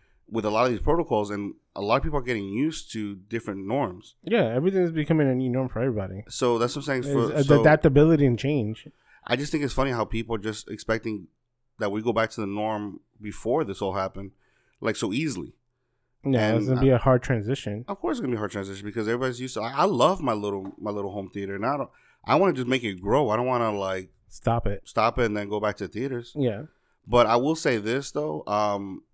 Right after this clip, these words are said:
Speaker 1: it made, it made me question a couple things. Like, first off, I mean, actors I know they're gonna be upset because they're not, they might, they might, they may not. Right now, the money transition is not gonna be the same.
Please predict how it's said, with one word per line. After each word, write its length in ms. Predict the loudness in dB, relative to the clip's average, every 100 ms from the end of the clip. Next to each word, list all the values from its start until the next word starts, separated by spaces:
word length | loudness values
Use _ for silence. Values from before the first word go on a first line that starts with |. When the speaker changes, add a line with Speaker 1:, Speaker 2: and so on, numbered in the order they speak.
| _ _ _ _ _ -6
Speaker 1:
it 100 | -2
made, 300 | -2 -2 -2
it 80 | -2
made 160 | 0
me 120 | -2
question 300 | -2 -4 -4
a 40 | -8
couple 180 | -8 -6
things. 180 | -6 -6
Like, 140 | -8
first 320 | -6 -8 -4
off, 80 | -2
I 80 | -2
mean, 140 | -6 -14 -20 -14 0
actors 340 | 0 2 -2
I 40 |
know 140 | 0 0
they're 80 | 0
gonna 100 | -2
be 80 | 0
upset 320 | 2 2 0
because 200 | -6 -4
they're 140 | -2
not, 240 | -4 -6 -8
they 120 | -4
might, 180 | -4 -4
they 60 |
might, 160 | -8 -8
they 60 | -6 -4
may 80 |
not. 240 | -2 -4 -6 _
Right 180 | -4 -2
now, 220 | 2 2
the 140 | 0 -4
money 320 | -4 -4 -4
transition 480 | -6 -8 -10 -8 -10
is 100 | -6
not 200 | -8 -8
gonna 120 | -10
be 60 |
the 40 | -8
same. 340 | -8 -8 -8